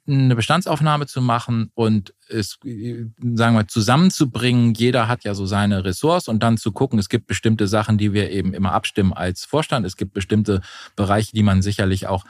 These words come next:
eigenständig macht in den verschiedenen Ressorts, die kleineren Entscheidungen, die man trifft, ähm, um zu sehen, wo wollen wir eigentlich hin. Und wenn wir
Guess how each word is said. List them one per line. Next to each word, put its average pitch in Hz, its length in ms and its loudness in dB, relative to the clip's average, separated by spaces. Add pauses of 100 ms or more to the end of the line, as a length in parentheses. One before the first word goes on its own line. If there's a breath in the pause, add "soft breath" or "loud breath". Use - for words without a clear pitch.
(360 loud breath)
eigenständig 143 640 0
macht 127 320 2
in 120 100 2
den 120 120 2
verschiedenen 123 440 2
Ressorts, 113 440 -2
die 110 220 0
kleineren 113 580 2
Entscheidungen, 110 520 0
die 107 80 0
man 101 220 0
trifft, 120 500 -2
ähm, 98 640 2
um 98 480 0
zu - 160 -2
sehen, 101 460 2
wo 101 300 -2
wollen 95 260 0
wir 90 140 -2
eigentlich 98 280 -6
hin. 156 240 0
Und 107 240 -2
wenn 117 240 2
wir 113 320 0